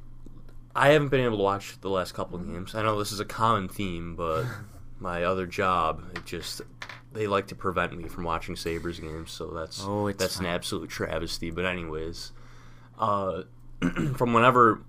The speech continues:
Speaker 1: I've been able to watch, it's either been really good or
Speaker 2: Mm-hmm.
Speaker 1: really, really bad. Have we seen any in between yet?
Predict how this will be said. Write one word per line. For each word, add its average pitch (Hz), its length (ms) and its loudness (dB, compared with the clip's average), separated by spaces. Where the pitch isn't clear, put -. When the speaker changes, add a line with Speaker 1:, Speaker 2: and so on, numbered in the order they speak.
Speaker 1:
I've 107 220 4
been 101 100 2
able 95 200 0
to 87 60 2
watch, 85 360 4
it's 101 200 -4
either 110 200 4
been 104 300 4
really 151 360 10
good 127 400 6
or 113 200 4
Speaker 2:
Mm-hmm. 104 60 0
Speaker 1:
really, 110 280 4
really 104 300 4
bad. 85 320 2
Have 92 120 -4
we 107 140 -2
seen 110 320 0
any 101 260 2
in 95 140 -2
between 90 420 -4
yet? 78 400 -8